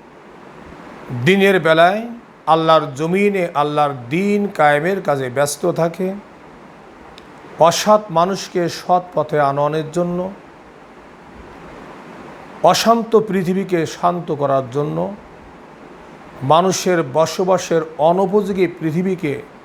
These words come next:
মানুষের বসবাসের উপযুক্ত করার জন্য, পৃথিবীর অশান্তি দূর করে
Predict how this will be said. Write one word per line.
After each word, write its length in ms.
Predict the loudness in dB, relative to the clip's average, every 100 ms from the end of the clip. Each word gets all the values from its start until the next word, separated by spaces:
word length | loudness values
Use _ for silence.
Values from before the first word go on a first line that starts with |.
| -20 -20 -20 -20 -20 -20 -18 -4
মানুষের 520 | 2 2 2 0 0 0 0
বসবাসের 540 | -2 2 0 0 -2 -4
উপযুক্ত 580 | -4 -4 -2 -6 -6 -6
করার 340 | -2 -2 -2
জন্য, 400 | -6 -6 -6 -10 -12 -18 -20 -20 -20 -20 -20 -20 -20 -20 -20 -20 -20 -20 -20 -20 -10 -2
পৃথিবীর 440 | 2 4 4 4
অশান্তি 640 | 2 0 2 0 0 -6 -6
দূর 300 | -4 -4 -2
করে 320 | -2 -2 -6